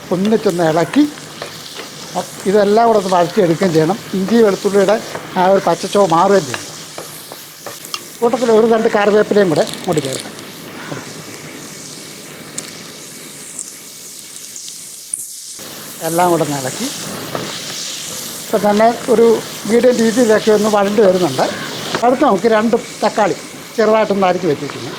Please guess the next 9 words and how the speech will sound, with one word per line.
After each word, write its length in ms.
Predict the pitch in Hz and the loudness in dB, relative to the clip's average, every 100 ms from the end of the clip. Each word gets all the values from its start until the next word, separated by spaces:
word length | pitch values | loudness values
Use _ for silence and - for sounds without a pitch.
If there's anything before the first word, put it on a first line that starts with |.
| - - - | -12 -12 -6
ആ 40 | 202 208 | -2 0
തക്കാളി 320 | 190 214 214 185 | 0 2 2 2
കൂടെ 120 | 160 | 0
ഇതിൻ്റെ 160 | 151 135 | 0 -4
അകത്ത് 140 | - | -6
ഇട്ടു. 120 | - - - - - - - - - - - - - - - - - - - | -10 -12 -12 -12 -12 -12 -12 -12 -12 -14 -16 -16 -16 -16 -16 -18 -18 -8 0
അതിന് 160 | 220 190 | 0 2
ശേഷം 260 | 160 - 269 - - - - - - | 2 2 -2 -4 -12 -12 -12 -14 -10
ഒന്ന് 140 | 233 | -8